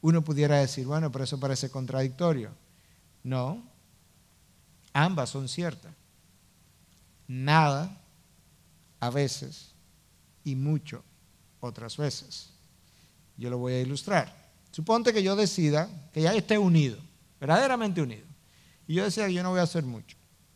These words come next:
Porque como él es la vid y yo soy la rama, el sarmiento, yo no voy a hacer mucho.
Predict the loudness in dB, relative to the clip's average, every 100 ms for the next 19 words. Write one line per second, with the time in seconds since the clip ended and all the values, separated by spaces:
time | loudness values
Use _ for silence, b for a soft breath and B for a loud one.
0 | _ _ _ _ -8 -6 -4 -4 -4 -4
1 | -4 -4 -4 -4 -6 -6 -6 -4 -6 -6
2 | -6 -4 -4 -4 -6 -10 -12 -10 -6 -4
3 | -2 -2 -4 -2 0 0 -2 -6 -10 -16